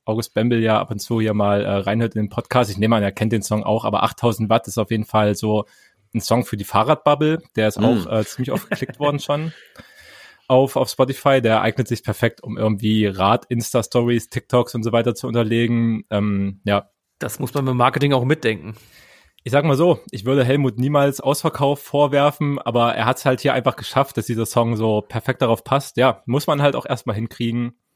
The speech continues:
Speaker 2: Mhm.
Speaker 1: Der Song Tauchen geht aber, äh, in eine ganz, äh, ganz andere Richtung und zeigt auch eine ganz tolle Stärke an Helmut, wie ich finde. Ich, der ist ein super lustiger Rapper, total humorige Sachen. Ihr müsst euch einfach mal so quer durch seinen Spotify-Katalog hören, das ist Wahnsinn.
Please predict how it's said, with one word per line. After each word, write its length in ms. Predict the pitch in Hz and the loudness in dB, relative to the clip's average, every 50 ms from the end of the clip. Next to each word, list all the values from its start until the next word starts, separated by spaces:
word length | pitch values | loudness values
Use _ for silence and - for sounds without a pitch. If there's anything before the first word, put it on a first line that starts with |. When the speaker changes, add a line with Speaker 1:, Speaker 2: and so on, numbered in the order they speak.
| _ _ _ - | _ _ _ -14
Speaker 2:
Mhm. 360 | - 101 101 98 101 107 123 147 | -10 -10 -8 -6 -6 -6 -2 0
Speaker 1:
Der 100 | 127 - | -2 0
Song 180 | - 131 120 | 0 -2 -2
Tauchen 380 | - - 120 131 143 - 151 131 | 0 2 2 2 2 2 2 2
geht 160 | 120 131 127 | 2 2 0
aber, 340 | - 117 120 117 117 113 107 98 | 2 2 2 2 4 2 2 2
äh, 220 | 107 107 110 110 | 0 0 0 0
in 60 | 104 | -2
eine 80 | 107 107 | -2 -2
ganz, 300 | 101 101 107 104 - - | -2 -2 -4 -4 -4 -4
äh, 140 | 113 110 101 | -4 -2 -2
ganz 160 | 110 107 - | -2 -2 -2
andere 220 | - 123 123 110 | -2 -2 0 0
Richtung 340 | 117 117 - - 123 127 123 | -2 -2 0 0 0 0 0
und 140 | 117 107 - _ _ _ _ _ _ | -2 -4 -6 _ _ _ _ _ _
zeigt 360 | - - 127 117 - - _ _ _ _ _ _ _ _ _ | -2 0 0 0 0 -4 _ _ _ _ _ _ _ _ _
auch 140 | 120 110 127 | -4 -2 0
eine 140 | 123 113 95 | -2 -2 0
ganz 200 | 123 110 107 - | 0 -2 -2 -2
tolle 180 | - 123 110 | -2 -2 -2
Stärke 460 | - - - 113 110 - 127 120 117 | -2 0 2 2 2 4 2 2 2
an 100 | 110 110 | 2 0
Helmut, 300 | 107 113 113 113 107 - | 0 0 -2 -2 -2 -4
wie 60 | - 113 | -6 -6
ich 100 | - - | -4 -2
finde. 200 | 127 123 120 110 | -2 -2 -2 -2
Ich, 160 | - - _ | -4 -8 _
der 120 | - 120 | -4 -4
ist 180 | 104 98 - - - _ _ | -4 -4 -8 -14 -18 _ _
ein 120 | - 117 107 | -4 -2 -2
super 320 | 104 120 123 - 131 113 | 0 -2 0 2 0 2
lustiger 380 | 101 117 - - 120 110 117 107 | 2 -2 -4 -6 -2 -2 0 2
Rapper, 260 | 117 117 - 110 104 | 2 2 2 0 0
total 480 | - - - - 110 110 110 110 113 113 | -2 -6 -4 0 2 4 4 4 4 2
humorige 640 | 107 110 107 98 107 110 110 110 110 110 110 110 | 0 -4 -6 -4 -2 0 0 0 0 0 -2 -2
Sachen. 560 | 101 101 107 110 - - 113 110 113 110 107 - | 0 0 0 0 0 -2 -2 -2 -2 -2 -4 -6
Ihr 140 | - - 113 | -8 -4 -2
müsst 180 | 107 110 - - | -2 -2 0 0
euch 80 | 117 | 0
einfach 200 | 110 107 110 - | 2 0 0 0
mal 100 | 117 110 101 | 0 -2 -2
so 60 | 104 | -2
quer 220 | - - - 107 104 | -6 -6 -4 -2 -2
durch 140 | 107 101 - | -2 -2 -2
seinen 180 | 110 107 101 - | -2 -4 -4 -4
Spotify-Katalog 840 | - - 107 110 104 - 110 - - 107 - 113 107 110 104 - - | -4 -4 -4 -4 -2 -2 -6 -6 -6 -4 -4 -2 -2 -2 -4 0 0
hören, 140 | 113 107 104 | 0 2 2
das 100 | 101 92 | -2 -4
ist 180 | - - - | -8 -8 -2
Wahnsinn. 460 | 104 104 107 117 101 107 110 120 123 | 0 2 2 2 0 0 -2 -2 -4